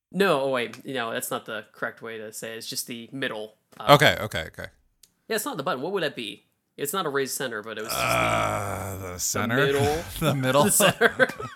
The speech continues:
Speaker 2: <laughs> I mean, there might be a term for it, but, uh, it's
Speaker 1: Yeah.
Speaker 2: not coming to me right now. But there,
Speaker 1: It's not
Speaker 2: but
Speaker 1: coming
Speaker 2: there
Speaker 1: to me
Speaker 2: are
Speaker 1: either.
Speaker 2: those, you know, there are those gongs, you know,
Speaker 1: Mm.
Speaker 2: that have, that certainly have the raised. Actually, I was just talking about this last night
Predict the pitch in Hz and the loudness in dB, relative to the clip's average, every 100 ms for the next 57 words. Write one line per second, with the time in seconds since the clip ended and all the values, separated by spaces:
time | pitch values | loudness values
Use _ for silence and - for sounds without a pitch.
0 | 190 196 - 170 139 151 156 156 151 135 | -8 -4 -6 -4 -2 2 4 6 6 8
1 | 135 131 131 127 127 123 - 123 120 117 | 6 6 2 4 2 2 0 2 4 2
2 | 104 101 92 104 104 151 135 120 113 123 | 2 0 0 -4 2 4 6 4 2 -2
3 | 113 107 110 107 107 107 104 - - - | -2 -4 -4 -2 0 -2 -4 -10 -2 10
4 | 175 135 143 147 - 147 143 139 139 131 | 10 10 6 6 6 2 2 6 4 6
5 | 143 156 143 123 110 - - 131 120 110 | 6 6 6 2 2 -4 -6 -6 -4 -2
6 | 98 90 110 120 120 113 104 101 101 104 | -4 -6 -4 0 2 2 -2 -6 -4 0
7 | 123 98 85 87 113 - - _ _ _ | 2 0 -4 -12 -6 -6 -6 _ _ _
8 | 107 101 92 95 98 101 113 98 90 - | -2 0 -2 -4 -6 2 4 2 0 -12
9 | - _ - 107 107 - 123 107 104 101 | -16 _ -14 -8 -4 -2 -2 -2 -2 -2
10 | 92 98 95 98 95 95 - 101 98 107 | -4 -6 -2 -2 -2 -4 -4 -6 -6 -6
11 | 95 95 92 95 - 104 104 104 98 95 | -6 -6 -6 -8 -4 -4 -4 -4 -4 -6
12 | 98 104 101 - 123 110 | -8 -6 -6 -4 -4 -4